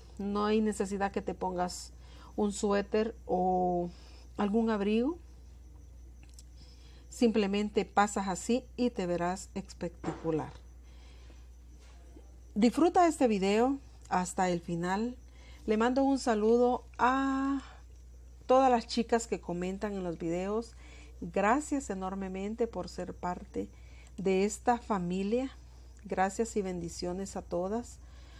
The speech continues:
puesto de que sin ellas no sería nada este espacio,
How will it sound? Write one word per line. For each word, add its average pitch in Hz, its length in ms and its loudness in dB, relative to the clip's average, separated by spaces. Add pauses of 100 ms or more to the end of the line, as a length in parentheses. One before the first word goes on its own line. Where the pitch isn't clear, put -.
(140)
puesto 196 320 -2
de 190 160 -2
que 185 140 -4
sin 190 240 -4
ellas 233 500 0
no 190 200 -6
sería 190 380 -4
nada 180 440 -2 (160)
este 220 640 0
espacio, 180 680 -4